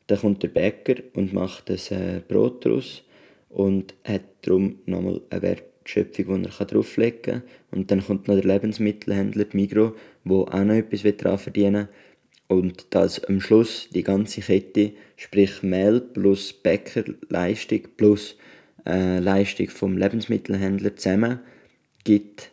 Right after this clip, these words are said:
dann eigentlich das bip. Die Verwendung <clears throat> setzt bei der Nachfrage nach Endprodukten an und misst den Be-, Betrag, den End-, der Endverbraucher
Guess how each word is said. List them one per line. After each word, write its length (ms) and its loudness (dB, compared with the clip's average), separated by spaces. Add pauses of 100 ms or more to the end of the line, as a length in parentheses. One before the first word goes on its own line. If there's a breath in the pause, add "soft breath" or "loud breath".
(120)
dann 240 -2
eigentlich 480 -4
das 140 -18
bip. 360 -10 (1600 loud breath)
Die 60 -16
Verwendung 500 6 (460)
<clears throat> 600 2 (460 loud breath)
setzt 360 4
bei 300 2 (340)
der 100 0
Nachfrage 600 -2
nach 200 -4
Endprodukten 720 -6
an 320 0
und 320 -2
misst 260 0
den 160 -2
Be-, 140 -6 (280)
Betrag, 600 -2 (420 soft breath)
den 220 2
End-, 400 -6 (840)
der 300 0
Endverbraucher 800 -2